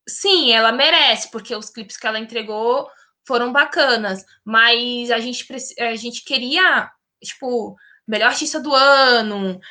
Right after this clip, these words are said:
é, clipe do ano, música do ano, porque, mano, quem esse ano não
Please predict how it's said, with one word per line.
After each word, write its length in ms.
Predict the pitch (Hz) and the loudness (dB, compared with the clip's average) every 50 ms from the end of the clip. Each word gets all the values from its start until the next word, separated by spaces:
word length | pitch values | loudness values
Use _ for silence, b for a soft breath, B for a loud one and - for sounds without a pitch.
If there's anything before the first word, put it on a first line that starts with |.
| B - | B -2
é, 720 | - 208 214 208 208 208 202 202 202 208 208 202 202 202 - | 2 4 4 6 6 4 4 2 2 0 0 -2 -2 -6 -6
clipe 260 | 269 294 320 - 359 | -6 -4 -2 -2 -2
do 160 | 262 285 269 | 0 2 2
ano, 400 | 254 254 262 254 240 233 226 233 | 2 4 4 2 2 0 0 -2
música 340 | 240 262 285 294 294 - 294 | -4 -6 -6 -6 -6 -6 -6
do 140 | 240 285 254 | -2 0 2
ano, 400 | 247 247 240 233 226 220 214 208 | 2 4 4 2 2 0 -4 -8
porque, 300 | 196 - - 262 254 - - | -10 -8 -8 -8 -8 -8 -8
mano, 280 | - - 392 359 285 | -6 -4 -4 -4 -4
quem 440 | - - 311 330 381 466 494 480 453 | -2 0 2 2 2 2 2 0 0
esse 200 | 392 - - - | 0 -2 0 0
ano 200 | 320 311 339 349 | 2 2 2 0
não 680 | 359 349 349 339 330 330 330 320 320 320 311 311 311 | -2 -2 -2 -2 -2 -4 -4 -4 -4 -6 -6 -6 -4